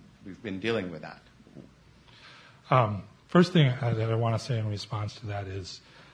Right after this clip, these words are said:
Speaker 2: the Afghan people paid a horrific price. I said there were no American casualties. At least a million Afghans died.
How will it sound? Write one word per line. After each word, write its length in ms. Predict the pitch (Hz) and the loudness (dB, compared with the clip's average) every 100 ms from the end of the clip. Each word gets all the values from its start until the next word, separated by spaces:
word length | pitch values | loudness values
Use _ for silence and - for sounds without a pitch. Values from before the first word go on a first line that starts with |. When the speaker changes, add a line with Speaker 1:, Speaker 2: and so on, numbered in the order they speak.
| _ | _
Speaker 2:
the 120 | 127 - | -4 2
Afghan 560 | 151 160 - 135 113 110 | 6 4 4 0 0 0
people 420 | 139 131 110 104 | 0 0 0 -4
paid 460 | - 120 113 110 - | -6 -4 -2 -4 -6
a 60 | 110 | -10
horrific 640 | - 120 107 135 135 107 - - | -6 -2 2 2 2 -8 -10 -16
price. 540 | - 92 80 - - - - - | -10 -10 -10 -16 -18 -20 -20 -4
I 80 | 131 | 0
said 160 | 123 135 | 4 4
there 80 | 117 | 4
were 80 | 113 | 2
no 180 | 117 | 4
American 420 | 110 104 101 - 90 | 2 0 -2 -4 -12
casualties. 680 | 98 92 - - - - - - - | -12 -12 -14 -18 -20 -20 -20 -12 -4
At 160 | 135 156 | 2 6
least 420 | 160 175 - - | 10 8 6 0
a 80 | 120 | 2
million 380 | 120 117 110 - | 4 4 2 -4
Afghans 480 | 104 - 90 80 - | -10 -10 -16 -16 -14
died. 380 | 82 - - | -12 -12 -16